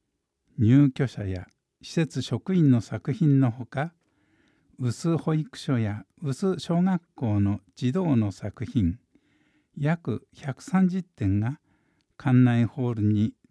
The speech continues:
所狭しと並べられ、来館者の目を楽しませました。また、野立コーナーでは、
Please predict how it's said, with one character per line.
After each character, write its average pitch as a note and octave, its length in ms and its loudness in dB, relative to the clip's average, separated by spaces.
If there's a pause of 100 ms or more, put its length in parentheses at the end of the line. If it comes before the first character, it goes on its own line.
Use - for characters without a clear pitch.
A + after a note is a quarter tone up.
所 F#3+ 360 -2
狭 F3+ 300 2
し - 140 -10
と A#2+ 280 -2
並 A2+ 300 -2
べ A#2+ 140 -4
ら A#2 120 -4
れ、 A2 200 -6 (760)
来 A#2+ 240 0
館 B2 240 4
者 - 160 -2
の A2+ 140 4
目 B2 140 2
を A2 180 0 (180)
楽 A#2 300 2
し - 120 -2
ま A#2 120 2
せ B2+ 120 -2
ま A2 140 2
し - 140 -16
た。 - 180 -16 (1300)
ま C#3 180 2
た、 D3+ 280 -2 (200)
野 C3+ 220 2
立 F#3+ 280 -2
コ F#3 220 -2
ー D#3+ 40 4
ナ G2 200 2
ー F2 40 -2
で F#2+ 100 -4
は、 A#2+ 240 -4